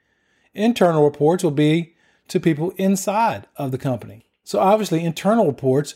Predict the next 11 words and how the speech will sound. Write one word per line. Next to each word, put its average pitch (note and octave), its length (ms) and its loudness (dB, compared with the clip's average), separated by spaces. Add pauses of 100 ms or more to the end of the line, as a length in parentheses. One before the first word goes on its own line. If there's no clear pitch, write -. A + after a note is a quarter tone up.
(160)
are D#3 80 -6
gonna D#3+ 200 0
have D3 360 0
a F3+ 60 -10
little F3+ 220 0
bit D#3+ 60 -4
more D3 280 0 (540)
classified C#3+ 840 0
or B2 200 -2 (400)
confidential D#3 640 -2
information. C3+ 680 -2